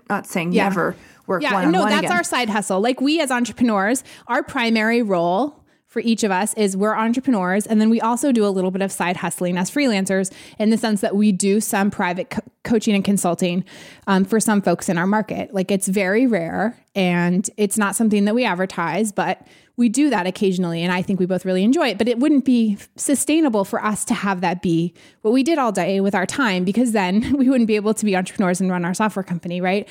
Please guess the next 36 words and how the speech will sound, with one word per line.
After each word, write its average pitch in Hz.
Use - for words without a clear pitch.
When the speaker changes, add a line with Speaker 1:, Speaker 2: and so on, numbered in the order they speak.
Speaker 2:
So 226
I, 202
I, 240
I 247
think 285
that 247
that's 226
a 254
really 240
important 233
distinction, 233
that 190
part 294
of 320
the 302
way 233
that 214
you 220
build 233
security 220
for 196
yourself 185
and 226
your 262
family, 170
and 202
that 214
you 208
build 208
a 226
legacy, 180
is 196
by 208
transitioning 202
from 185
employee 202